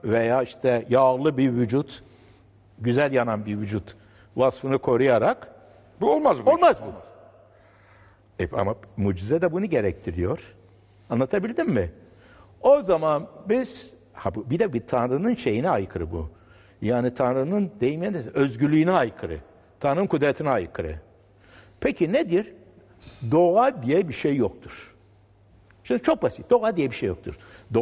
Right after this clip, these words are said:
Speaker 1: olmayınca yasa diye de bir şey yoktur. Doğa yasası da bir şey yoktur. Peki ne vardır?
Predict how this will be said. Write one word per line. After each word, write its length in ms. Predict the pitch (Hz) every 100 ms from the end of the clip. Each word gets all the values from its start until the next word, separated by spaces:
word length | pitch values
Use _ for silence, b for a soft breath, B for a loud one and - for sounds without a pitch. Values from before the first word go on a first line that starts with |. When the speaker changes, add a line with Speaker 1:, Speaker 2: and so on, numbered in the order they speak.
| 156 226
Speaker 1:
olmayınca 300 | 262 285 160
yasa 280 | 143 - 151
diye 140 | 131
de 100 | 107
bir 60 | 90
şey 160 | 98
yoktur. 460 | 85 - 82 - - _ b b -
Doğa 160 | 117 175
yasası 460 | 190 175 - 131
da 80 | 107
bir 40 |
şey 180 | 95 104
yoktur. 480 | 85 76 - 71 - _ b b b b -
Peki 360 | 226 - 135 165
ne 180 | 254
vardır? 340 | 160 101 101